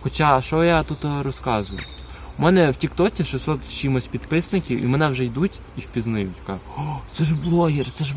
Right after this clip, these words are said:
блогер. Ти його знаєш?» І всі такі дивляться: «Не знаю». А ка-, «А я знаю». Ну, типу, таке, до мене навіть підходили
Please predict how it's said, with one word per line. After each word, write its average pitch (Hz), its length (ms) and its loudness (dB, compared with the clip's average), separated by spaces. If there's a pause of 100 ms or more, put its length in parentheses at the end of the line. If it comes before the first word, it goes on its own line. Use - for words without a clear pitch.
блогер. 147 400 0 (480)
Ти 190 80 4
його 165 180 4
знаєш?» 147 380 2
І - 40 -8
всі - 140 -8
такі - 160 -10
дивляться: 113 260 -6 (280)
«Не 107 100 -6
знаю». 101 320 -4 (220)
А - 20 -12
ка-, - 240 -2
«А 117 120 -2
я 160 240 2
знаю». 117 480 0 (500)
Ну, 131 80 -4
типу, 123 200 -6
таке, 107 220 -4
до 123 120 0
мене 147 140 4
навіть 156 260 4
підходили 117 520 0